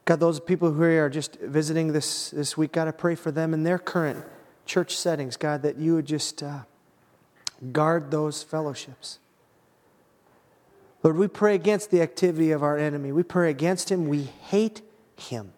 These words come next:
and all that he tries to do, and we will do whatever we can with our level best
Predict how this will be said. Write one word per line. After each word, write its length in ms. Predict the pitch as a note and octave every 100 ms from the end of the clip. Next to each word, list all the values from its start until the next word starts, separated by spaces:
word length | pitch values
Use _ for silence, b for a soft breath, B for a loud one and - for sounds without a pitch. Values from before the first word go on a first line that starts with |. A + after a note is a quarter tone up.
| _ _ _ _ _ _ _ _ _ _ _ _ _ _ _ _ D3
and 100 | -
all 200 | D3 F#3
that 120 | F#3+
he 100 | F#3+
tries 360 | F#3 - F3 D#3+
to 100 | -
do, 220 | C#3 C#3
and 80 | A#2+
we 100 | D3+
will 120 | D#3
do 180 | B2 D3+
whatever 400 | C3+ C3 F3 F3
we 100 | E3
can 260 | - D3 B2
with 120 | A#2
our 140 | A#2+
level 380 | B2 D3+ F3 F3
best 480 | C#3+ D3 A2+ -